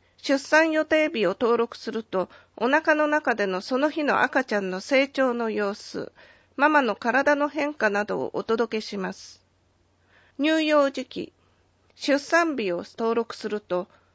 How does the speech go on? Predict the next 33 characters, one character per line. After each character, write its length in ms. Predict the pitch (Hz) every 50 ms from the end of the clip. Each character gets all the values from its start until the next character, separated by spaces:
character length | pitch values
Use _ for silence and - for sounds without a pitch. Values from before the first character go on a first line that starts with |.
| _ _ _
お 160 | - - 226
子 160 | - - 302
さ 160 | 294 - 311 311
ん 120 | 311 311
の 100 | 294 311
成 260 | 302 - 311 302 285 285
長 220 | - 302 294 294
の 160 | 285 285 277
目 220 | 277 - 269 285 262
安 280 | 240 233 - - 214
や 220 | 196 170 139 - - _ _ _
子 120 | - -
育 280 | 240 - 302 294 302 311
て 180 | 302 294 285 -
ア 100 | - 285
ド 100 | 269 254
バ 140 | 247 220 214
イ 80 | 220 214
ス 160 | - - 208
な 160 | 196 185 180
ど、 180 | - - - - _ - - - - _ _
様 320 | _ - 277 269 294 302 302
々 220 | 320 294 294 269
な 160 | 240 226 226
情 220 | - 240 262 285 285
報 340 | 277 285 269 262 254 254
を 100 | 240 -
お 60 | 220 220
届 320 | - 226 220 220 214 -
け 80 | 202 202
し 180 | - - -
ま 160 | 101 90 90
す。 240 | - - - - -